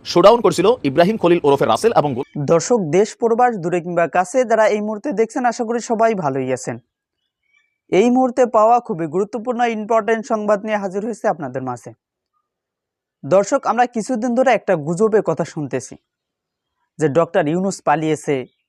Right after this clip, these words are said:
Speaker 2: সমন্বয়করা পালিয়েছে, ডক্টর ইউনূস পদত্যাগ করেছে, সমন্বয়করা এরকম বাইরে চলে গিয়েছে,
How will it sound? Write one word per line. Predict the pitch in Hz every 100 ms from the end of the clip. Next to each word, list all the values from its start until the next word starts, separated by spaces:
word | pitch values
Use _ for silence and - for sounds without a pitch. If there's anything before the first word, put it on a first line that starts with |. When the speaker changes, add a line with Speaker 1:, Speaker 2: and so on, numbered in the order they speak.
| _ _ _
Speaker 2:
সমন্বয়করা | - 175 190 214 208 202 185 175
পালিয়েছে, | 156 160 175 170 - 151 135 _ _ _ _
ডক্টর | - 170 208 180
ইউনূস | 175 202 202 -
পদত্যাগ | 175 180 185 185
করেছে, | 190 170 160 170 147 - _ _ _
সমন্বয়করা | - 190 208 226 220 214 208 190
এরকম | 185 202 202 170
বাইরে | 165 180
চলে | 190 196 214
গিয়েছে, | 185 180 - 160